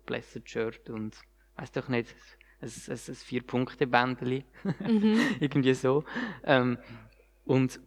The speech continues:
Speaker 1: aber ich bin, glaub, mehr von ausserhalb, so in der Schule und so, hat's so ein bisschen die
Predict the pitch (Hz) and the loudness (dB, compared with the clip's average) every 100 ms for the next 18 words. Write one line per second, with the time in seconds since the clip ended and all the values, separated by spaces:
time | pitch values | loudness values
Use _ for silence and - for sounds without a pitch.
0 | _ _ _ _ _ - - 127 117 - | _ _ _ _ _ -20 -12 -4 -2 -2
1 | - - 135 127 120 131 151 - 127 120 | -6 -6 0 2 2 2 0 -2 -4 -4
2 | - 143 - 147 117 117 131 - - 113 | -6 -8 -4 -4 0 0 0 -6 -8 -6
3 | 117 127 123 131 131 - 127 120 127 - | -6 0 0 0 -4 -6 -4 -2 -4 -10
4 | _ - - 120 - 113 - 113 117 110 | _ -14 -10 -10 -12 -12 -8 -10 -10 -12
5 | 117 | -12